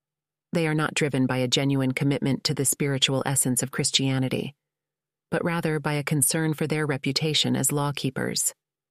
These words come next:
This perspective reveals a deeper social and religious dynamic at play within the early Christian community,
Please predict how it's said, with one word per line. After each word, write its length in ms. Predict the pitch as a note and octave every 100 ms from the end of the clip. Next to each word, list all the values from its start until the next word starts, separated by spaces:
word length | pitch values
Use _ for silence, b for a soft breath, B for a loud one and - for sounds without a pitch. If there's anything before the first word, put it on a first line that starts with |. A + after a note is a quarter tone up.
| _ _ _ _ _
This 160 | F#3
perspective 640 | - F#3+ - D#3 C#3+ C#3+ C#3
reveals 460 | D3 C#3+ D3+ C#3+
a 60 | C#3+
deeper 360 | C3 D#3+ - D3
social 480 | - D3+ C#3 C#3+
and 160 | C#3 C3+
religious 400 | C#3+ C#3+ C#3 B2+
dynamic 500 | C#3+ C3+ C#3 C3+ B2+
at 120 | C3
play 260 | - D3+ C3
within 240 | B2+ C3+
the 140 | C3 -
early 280 | C#3 C#3
Christian 420 | B2+ C#3+ C3 B2+ B2
community, 600 | C#3 C3 B2+ A2 -